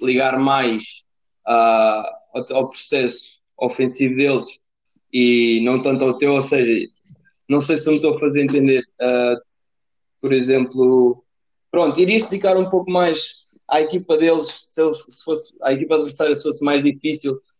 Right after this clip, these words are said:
do que irias dedicar a, a, a, vá,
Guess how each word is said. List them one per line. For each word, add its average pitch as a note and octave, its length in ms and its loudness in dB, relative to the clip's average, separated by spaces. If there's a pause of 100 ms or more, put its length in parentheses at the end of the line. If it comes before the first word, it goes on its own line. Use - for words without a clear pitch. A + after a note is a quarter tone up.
do B2+ 120 -4
que C#3 80 -4
irias C3+ 400 0 (460)
dedicar C3+ 420 -2
a, A#2+ 400 2
a, - 340 -2 (300)
a, A#2+ 200 0 (640)
vá, B2 340 0